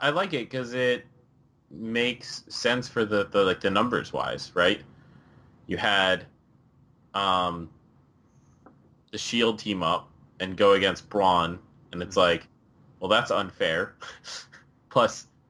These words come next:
Speaker 1: the Shield's supposed to be the baby faces, but then they outmanned a guy and beat him up.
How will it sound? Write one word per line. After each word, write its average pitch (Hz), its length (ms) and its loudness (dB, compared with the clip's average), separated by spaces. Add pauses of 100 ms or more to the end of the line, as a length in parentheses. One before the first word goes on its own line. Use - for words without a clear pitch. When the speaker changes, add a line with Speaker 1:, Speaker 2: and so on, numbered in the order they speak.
(140)
Speaker 1:
the 98 80 -14
Shield's 110 260 -4
supposed 110 220 -6
to 110 40 -8
be 101 80 -2
the 85 80 -10
baby 90 280 -2
faces, 87 480 -2
but - 240 -4
then 90 180 -2
they 82 300 -2 (1400)
outmanned 87 520 2
a 82 80 -2
guy 80 340 2 (100)
and 92 140 -12
beat 87 160 -4
him 80 120 -4
up. 82 260 -2